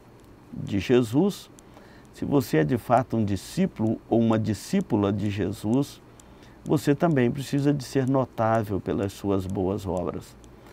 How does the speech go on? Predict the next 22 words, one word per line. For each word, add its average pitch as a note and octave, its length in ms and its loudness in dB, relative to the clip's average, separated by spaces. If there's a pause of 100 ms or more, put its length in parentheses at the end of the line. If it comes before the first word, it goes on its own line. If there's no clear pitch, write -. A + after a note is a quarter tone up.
(260)
Não D#3+ 240 8
para D3 220 8
alcançar C3 580 6
a A2 60 4
salvação, G#2+ 600 2
mas C3+ 420 2 (460)
como B2 600 6 (220)
uma A2+ 540 4
demonstração B2+ 1300 6 (580)
de G#2+ 160 -2
que B2 680 8 (520)
você G#2+ 380 -2
é B2 40 2
um C#3 100 2
salvo, G#2+ 580 0
você - 340 -8
foi A2+ 200 -4
alcançado C#3+ 680 -2
pela G2 280 -2
graça F#2+ 420 -4
de G#2 140 -4
Deus. - 520 -6